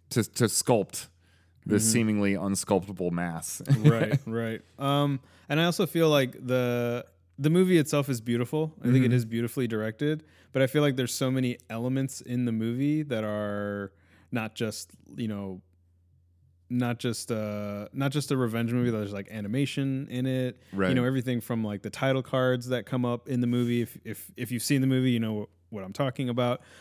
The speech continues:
Speaker 2: Um, like, all these things are so, like, that entire movie is, like, you can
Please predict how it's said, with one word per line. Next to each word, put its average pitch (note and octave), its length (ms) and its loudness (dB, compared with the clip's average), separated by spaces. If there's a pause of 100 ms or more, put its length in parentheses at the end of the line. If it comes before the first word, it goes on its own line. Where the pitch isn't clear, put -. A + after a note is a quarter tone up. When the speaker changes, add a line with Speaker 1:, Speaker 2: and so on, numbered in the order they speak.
(180)
Speaker 2:
Um, B2 340 2
like, A#2+ 320 2
all E3 200 4
these D3+ 240 4
things B2+ 380 0
are A2 80 -4
so, A#2 840 0
like, C3 320 0
that D3+ 200 4
entire C3+ 380 0
movie B2 480 0
is, A2+ 320 -6
like, G#2+ 220 -8
you A#2 120 -6
can A2+ 400 -4